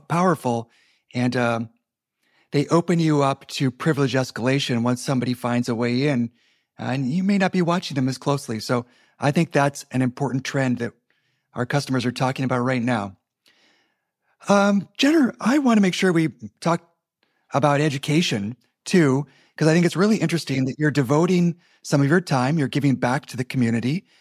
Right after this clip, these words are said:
and you're working for the A Z Cyber Initiative. And, you know,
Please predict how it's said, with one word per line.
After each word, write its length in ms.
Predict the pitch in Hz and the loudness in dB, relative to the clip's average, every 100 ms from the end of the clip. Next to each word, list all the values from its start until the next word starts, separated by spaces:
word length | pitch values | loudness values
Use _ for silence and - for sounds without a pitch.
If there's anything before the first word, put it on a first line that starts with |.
| _ _ - | _ _ -2
and 120 | 147 | 2
you're 100 | 147 | 2
working 300 | 151 160 151 | 2 0 -2
for 160 | 147 | 0
the 160 | 131 127 | -2 -2
A 220 | 143 156 156 | 0 2 2
Z 220 | 147 147 | 0 -4
Cyber 360 | - 131 131 | 0 -2 0
Initiative. 640 | 123 117 - 127 151 175 - _ _ _ _ _ - | -2 -2 -4 -4 -2 -4 -10 _ _ _ _ _ -4
And, 380 | 151 151 147 - _ _ - | 0 2 0 -4 _ _ -4
you 80 | |
know, 120 | 135 | -2